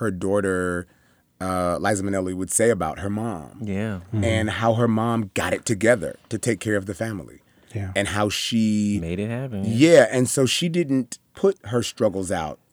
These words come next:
Speaker 1: that she had with people and with, it was almost like a, you know, this is private. This does not go out.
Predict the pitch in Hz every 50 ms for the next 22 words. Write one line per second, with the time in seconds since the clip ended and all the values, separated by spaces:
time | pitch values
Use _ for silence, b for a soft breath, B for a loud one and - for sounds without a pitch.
0 | _ _ _ _ _ _ - 113 104 - - 117 101 82 90 101 98 87 82 82
1 | 95 90 - _ - - - 113 101 _ 95 90 87 87 90 90 92 95 92 90
2 | - b b b b b - 143 135 135 - - 120 131 131 131 123 - 117 113
3 | - - 101 90 87 _ _ _ _ - 139 131 120 113 110 101 92 123 131 -
4 | - 131 120 110 101 98 - - _ _ _ _ _ _ _ _ _ _ _ -
5 | - 135 123 110 82 87 - - 104 107 - - 131 117 104 120 110 104 _ -
6 | 110 107 101 95 85 80 62 - _